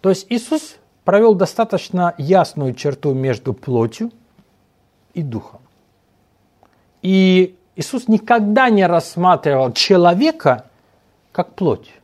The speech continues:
Потому что человек не есть плоть, человек есть дух во плоти. Это да. О, подождите, брат Олег, вы меняете полностью наше представление.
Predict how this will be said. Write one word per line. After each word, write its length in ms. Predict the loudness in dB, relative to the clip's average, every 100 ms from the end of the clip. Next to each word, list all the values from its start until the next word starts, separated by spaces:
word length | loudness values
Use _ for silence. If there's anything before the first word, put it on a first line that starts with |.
| _ _ _ _ _ _ _ _ _ _ _ _ _ _ _ _ _ _ -8
Потому 320 | -4 -2 -4
что 180 | -6 -6
человек 460 | -2 0 2 0
не 160 | 0 2
есть 300 | 2 2 -2
плоть, 280 | -4 -4 -4
человек 640 | -4 -2 0 -2 -4 -4
есть 360 | -2 0 -2 -6
дух 640 | -6 2 4 4 0 -14 _ _ _ _ _ -8
во 280 | 2 4
плоти. 1160 | 2 0 4 6 4 0 _ -14 -8 -4 -4 -6 _ _ _ _ _ _ _
Это 240 | -4 0 2
да. 320 | 2 0 -4 _ _ _ _ _ _ _ _ _ _ _ -14
О, 280 | -8 -6 -6
подождите, 500 | -8 -8 -6 -8 -8
брат 280 | -10 -10 -14
Олег, 220 | -20 -8
вы 120 | -2
меняете 440 | 0 0 -2 -4 -4
полностью 460 | -4 -4 -4 -8
наше 240 | -8 -8 -8
представление. 760 | -10 -16 -14 -8 -8 -8 -14